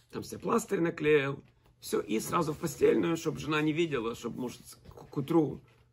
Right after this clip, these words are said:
проскочит, может, жена не заметит. Посреди ночи жена его будет.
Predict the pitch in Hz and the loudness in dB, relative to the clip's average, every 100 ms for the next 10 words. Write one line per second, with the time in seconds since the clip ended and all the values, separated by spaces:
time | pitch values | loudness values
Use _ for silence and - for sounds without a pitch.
0 | - 135 - 180 156 127 123 127 131 135 | -6 -6 -2 -2 0 -4 -4 -2 -2 0
1 | 127 90 - _ _ _ _ _ _ _ | -2 -4 -10 _ _ _ _ _ _ _
2 | _ _ _ _ _ _ _ _ _ _ | _ _ _ _ _ _ _ _ _ _
3 | _ _ _ - 143 165 156 165 135 117 | _ _ _ -6 2 4 4 2 0 -2
4 | 139 135 135 123 107 101 - | 0 2 0 -2 -6 -8 -14